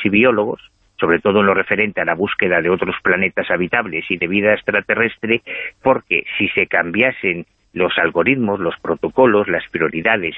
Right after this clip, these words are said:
en la búsqueda de otros planetas habitados o habitables, en lugar de basados en el oxígeno,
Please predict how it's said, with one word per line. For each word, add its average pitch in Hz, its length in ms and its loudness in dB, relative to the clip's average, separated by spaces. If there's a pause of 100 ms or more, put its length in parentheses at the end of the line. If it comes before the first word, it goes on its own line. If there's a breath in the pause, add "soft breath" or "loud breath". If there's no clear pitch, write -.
(340)
en 101 160 -2
la 82 100 0
búsqueda 87 600 0 (280)
de 87 260 0
otros 98 540 2 (140)
planetas 98 520 -2
habitados 90 640 -2
o 90 100 -2
habitables, 87 520 -4 (140)
en 92 160 -2
lugar 98 380 0
de 98 100 -2
basados 98 420 -2
en 101 100 -2
el 92 100 0
oxígeno, 87 520 -2